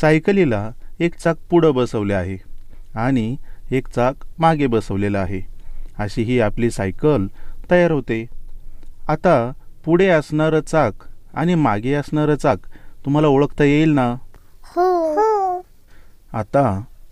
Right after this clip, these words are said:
Speaker 1: हे दुसरे चित्र पहा. या चित्रामध्ये आपणास ससा धावताना दिसतो आहे आणि कासव मात्र हळूहळू चालत आहे. ससा हा कासवाच्या पुढे आहे, तर कासव हे सशाच्या मागे आहे.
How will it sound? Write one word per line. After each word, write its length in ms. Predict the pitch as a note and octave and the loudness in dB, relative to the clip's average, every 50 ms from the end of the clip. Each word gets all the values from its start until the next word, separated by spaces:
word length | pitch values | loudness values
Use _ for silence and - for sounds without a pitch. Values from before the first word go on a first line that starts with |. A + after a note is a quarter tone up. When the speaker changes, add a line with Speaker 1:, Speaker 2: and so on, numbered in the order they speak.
| - | 0
Speaker 1:
हे 80 | F3 F3+ | 2 4
दुसरे 340 | E3 F#3 F3+ - F3 E3 C#3+ | 4 4 2 2 0 -2 -2
चित्र 300 | - C#3 B2 - A#2+ A#2 | -2 -2 0 2 0 0
पहा. 280 | - - G#2 G2 G2 F#2 - - - - - - - - - - - - - - | 0 -2 -6 -6 -6 -8 -10 -12 -16 -18 -18 -18 -20 -20 -20 -20 -20 -16 -10 -6
या 180 | B2 A#2 A2+ - | -4 -4 -2 -4
चित्रामध्ये 680 | B2 G2+ - A#2+ C3 C3+ D3+ D#3+ C#3+ B2 G2+ F#2 F#2+ - - - - - - - - | -4 -2 0 2 4 4 4 2 2 0 0 -2 -4 -8 -14 -20 -20 -20 -20 -12 -8
आपणास 580 | - A#2+ - - D3+ D3+ D3+ D3+ C#3 - - - - - - - - - | -6 -6 -4 0 0 2 2 2 0 -2 -6 -14 -18 -18 -18 -12 -4 0
ससा 260 | E3 E3 - - F#3+ F#3 | 0 0 2 2 0 2
धावताना 440 | F3 D#3 C#3 B2+ - B2 A#2 A#2 | 2 0 -2 -2 -2 -2 -2 -2
दिसतो 320 | A2+ G#2+ G#2 G2+ - - G#2+ | 0 -2 -4 -4 -4 -4 -4
आहे 220 | F#2 F2+ F#2 F2+ - - - - - - - - - | -4 -4 -6 -8 -10 -14 -20 -20 -20 -20 -14 -10 -6
आणि 400 | G2 G2 F#2+ G#2 B2 C3 A#2+ - - - - - - - - | -4 -4 -4 -4 -4 -6 -8 -10 -14 -18 -20 -20 -20 -10 -4
कासव 380 | - A2+ G#2 F#2+ - - A#2 A#2+ | 0 0 0 0 0 -2 0 2
मात्र 400 | B2+ C3 C3 - - A#2+ F#2+ F#2+ - - - - - - - | 2 2 0 0 0 0 0 -2 -4 -10 -16 -18 -18 -16 -6
हळूहळू 460 | - E3+ E3+ E3+ E3 D#3+ D#3 D3 B2+ | 0 2 4 4 4 4 4 2 2
चालत 400 | - B2+ A2 G#2 G#2+ G#2+ G2+ G2 | 4 4 4 4 2 0 0 -2
आहे. 220 | F#2+ F#2 G2 F#2 F#2 - - - - - - - - - - - - - - | -2 -2 -2 -6 -8 -10 -14 -20 -20 -20 -20 -20 -20 -20 -20 -20 -14 -4 0
ससा 360 | E3 E3 - - A#2+ G2+ G#2 A2+ - - - - | 0 0 2 2 0 0 -2 -4 -8 -14 -18 -8
हा 140 | - - E3+ | -2 -2 0
कासवाच्या 600 | E3 - D#3+ D#3+ D#3+ - E3 D#3 D#3 - - E3+ | 2 2 2 2 2 0 -2 -4 -2 -2 -4 -4
पुढे 280 | E3+ - F3 E3+ D#3+ C#3 | 0 2 2 4 4 4
आहे, 280 | A2+ G2+ G2 G2 F#2 F2+ G2 - - - - _ - - - - - | 4 2 2 -2 -4 -6 -10 -14 -20 -20 -20 _ -20 -20 -12 -4 -2
तर 360 | C3 B2+ G#2 F#2+ G2 A#2 D3 F#3 - - - - - - - | 0 0 0 0 0 -2 -4 -8 -12 -16 -20 -20 -20 -10 -6
कासव 560 | A#2 G#2 G#2 G2 - - B2 B2 C3+ D3+ F#3 - - - - | -4 -4 -4 -4 -2 0 0 2 2 0 -2 -6 -8 -6 -4
हे 120 | C3 C3+ | -4 -4
सशाच्या 600 | - - A#2+ G#2+ - A#2 G#2+ G2 - - C#3 D#3+ | -2 -2 -4 -4 -2 -2 -4 -4 -2 -2 -2 2
मागे 300 | F3 F3 E3 D#3+ C#3 A#2 | 2 2 2 4 4 4
आहे. 260 | G#2+ G2 F#2+ F#2+ F2+ | 4 2 2 -2 -6